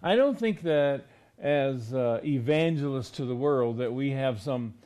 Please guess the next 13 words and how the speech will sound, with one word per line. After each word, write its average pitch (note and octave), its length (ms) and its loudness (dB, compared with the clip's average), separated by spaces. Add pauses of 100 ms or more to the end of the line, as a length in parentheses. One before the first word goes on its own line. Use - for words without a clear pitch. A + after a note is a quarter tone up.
(420)
uh, A2+ 380 -4
need D3 680 0
or C3 120 -2
necessity C#3+ 800 0
or C3 160 0
even C3 420 -4
obligation, C3 1040 0 (300)
as B2 140 -10
far G#3 200 0
as C#3 140 0
God D#3+ 280 6
is B2 140 -4
concerned, A2+ 600 -8